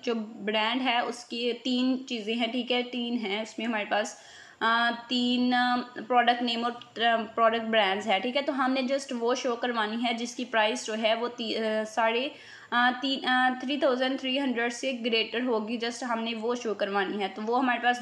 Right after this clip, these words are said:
दो हैं, यहाँ पे आप देख सकते हैं, एक Mobile ये है, ठीक है, इसकी, आ,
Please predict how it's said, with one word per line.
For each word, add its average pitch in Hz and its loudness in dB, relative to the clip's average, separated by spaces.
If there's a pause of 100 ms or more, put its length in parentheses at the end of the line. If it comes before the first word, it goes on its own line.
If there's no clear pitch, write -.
(120)
दो 208 2
हैं, 254 0
यहाँ 226 -2
पे 233 -2
आप 233 0
देख 220 -2
सकते 233 -6
हैं, 240 -2 (320)
एक 247 4
Mobile 247 2
ये 208 2
है, 247 2
ठीक 247 -4
है, 240 0
इसकी, 247 -2 (380)
आ, 240 2